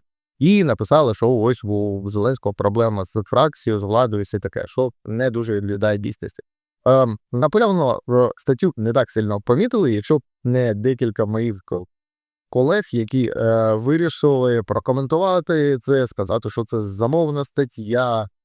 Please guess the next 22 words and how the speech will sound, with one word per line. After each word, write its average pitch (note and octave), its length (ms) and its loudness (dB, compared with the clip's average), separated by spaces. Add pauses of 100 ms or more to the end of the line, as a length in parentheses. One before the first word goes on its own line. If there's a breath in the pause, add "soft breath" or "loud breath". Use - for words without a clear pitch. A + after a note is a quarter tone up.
(120)
і A#2+ 160 2
ворог G#2+ 500 0
атакує A2 520 0
Зеленського, G#2+ 760 0
владу, G#2+ 720 0
і, G#2+ 120 -4
напевно, G2+ 380 -4
Єрмака G2 460 -4
теж G2 220 -4
саме. A2+ 320 0 (380)
І A#2+ 180 2
взагалі, A#2 640 0
ай-яй-яй, A#2 480 0
хто A#2 220 -4
ж - 180 -12
це A2 220 -2
все A2+ 280 0
поширює, F3+ 680 0
і A2+ 140 -4
все A2 220 -2
це G#2 200 -8
так G#2 120 -4